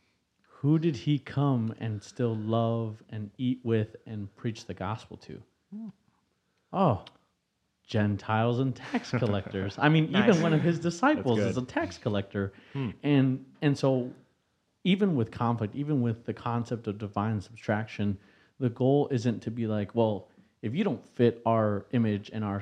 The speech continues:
Speaker 1: quota and our, fill in the blank, you're out." No, the goal is even in conflict, you love to the very end. You, you say, "Hey, maybe this isn't for you, but we would love to help you find a place where you believe you would connect better." Because like Josh was saying,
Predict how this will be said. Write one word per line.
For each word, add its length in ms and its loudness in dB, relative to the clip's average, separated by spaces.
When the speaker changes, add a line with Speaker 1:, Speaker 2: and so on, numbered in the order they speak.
Speaker 1:
quota 560 -2
and 140 -6
our, 240 -4
fill 240 0
in 80 4
the 60 0
blank, 420 0
you're 200 2
out." 280 0
No, 320 2
the 100 0
goal 420 0
is 240 -2
even 340 0
in 140 -2
conflict, 520 -2
you 160 0
love 340 4
to 100 -2
the 100 -4
very 360 -6
end. 240 -6
You, 280 -4
you 140 -2
say, 240 0
"Hey, 240 2
maybe 320 0
this 280 -6
isn't 300 -8
for 100 -8
you, 360 -2
but 100 4
we 140 6
would 180 0
love 320 2
to 120 -6
help 200 -2
you 80 -4
find 320 -2
a 60 -2
place 380 -6
where 200 -10
you 200 0
believe 420 -6
you 80 -14
would 120 -20
connect 360 -12
better." 260 -18
Because 320 2
like 200 2
Josh 280 4
was 100 -8
saying, 420 -2